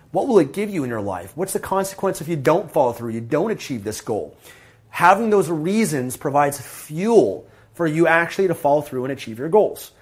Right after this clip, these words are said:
So create some empowering reasons for each goal. You know, for me, maybe, you know, for the, the eating clean, uh, six days a week, if I ask myself, "Why is that important for me? Why is this a must? Why must I eat clean? Why,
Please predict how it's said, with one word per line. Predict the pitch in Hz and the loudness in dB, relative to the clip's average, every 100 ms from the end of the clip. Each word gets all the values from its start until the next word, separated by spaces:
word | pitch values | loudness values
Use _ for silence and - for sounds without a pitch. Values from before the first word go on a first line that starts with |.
| _ _ | _ _
So | - 160 | -6 -4
create | - 226 220 | 0 -2 -2
some | 214 | -6
empowering | 190 - 190 202 170 | -6 -4 -2 0 0
reasons | 165 175 190 170 | -2 -2 -6 -8
for | 175 - | -10 -8
each | 165 147 - _ - | -10 -10 -16 _ -2
goal. | 156 117 - _ _ _ _ _ - - | 0 0 -2 _ _ _ _ _ -18 -6
You | 131 | 0
know, | 135 | 2
for | 175 | 2
me, | 160 175 | 0 0
maybe, | 165 160 | 0 2
you | 160 156 131 | 0 -2 -2
know, | 131 120 | -2 -4
for | - 135 | -4 -4
the, | 117 123 113 | -2 -4 -4
the | 127 - | -6 -8
eating | 170 175 160 | -4 -2 -4
clean, | - 160 156 139 135 - | -6 -4 -2 -4 -6 -8
uh, | 123 117 | -6 -6
six | 113 147 | -6 -10
days | - 135 | -6 -4
a | 127 | -4
week, | 147 202 139 - _ _ _ - | -4 -4 -6 -12 _ _ _ -6
if | 127 | 2
I | 175 | 2
ask | 175 | 2
myself, | 180 165 147 | -4 -2 -2
"Why | 120 147 | -2 -2
is | 196 190 | -2 0
that | 180 | -2
important | 156 - 180 175 | -2 -4 -4 -4
for | 143 | -8
me? | 110 | -8
Why | 101 123 170 | -6 0 0
is | 175 | 0
this | 160 160 | -2 -4
a | |
must? | 147 139 - | -2 -2 -2
Why | 113 131 170 180 | -6 -2 -2 0
must | 180 170 | -2 0
I | 160 | 0
eat | 147 139 | 0 -8
clean? | - 131 104 95 | -10 -8 -8 -2
Why, | 135 180 190 | 2 2 2